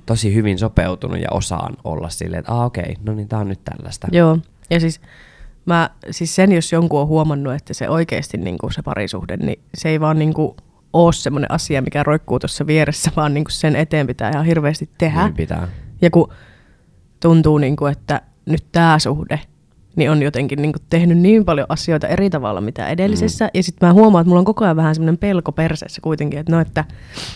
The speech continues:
Speaker 2: jos mä nyt jään tähän, että käykö tässä samalla tavalla. Mä
Speaker 1: Mm.
Speaker 2: huomaan, että mulla on jotenkin semmonen koko ajan semmonen pieni.
Speaker 1: Mut toi on niin outoa tavallaan, että niinku, onks se jotain sellaista <laughs> tietynlaista itsetuhoisuutta, koska mäkin mietin sitä, että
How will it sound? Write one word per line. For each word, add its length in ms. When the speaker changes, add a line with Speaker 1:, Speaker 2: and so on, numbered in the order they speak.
Speaker 2:
jos 160
mä 120
nyt 180
jään 200
tähän, 380
että 160
käykö 280
tässä 260
samalla 380
tavalla. 420
Mä 120
Speaker 1:
Mm. 60
Speaker 2:
huomaan, 200
että 100
mulla 100
on 60
jotenkin 340
semmonen 360
koko 260
ajan 140
semmonen 300
pieni. 360
Speaker 1:
Mut 120
toi 120
on 60
niin 160
outoa 460
tavallaan, 440
että 180
niinku, 300
onks 180
se 80
jotain 240
sellaista 260
<laughs> 260
tietynlaista 600
itsetuhoisuutta, 920
koska 260
mäkin 280
mietin 440
sitä, 260
että 260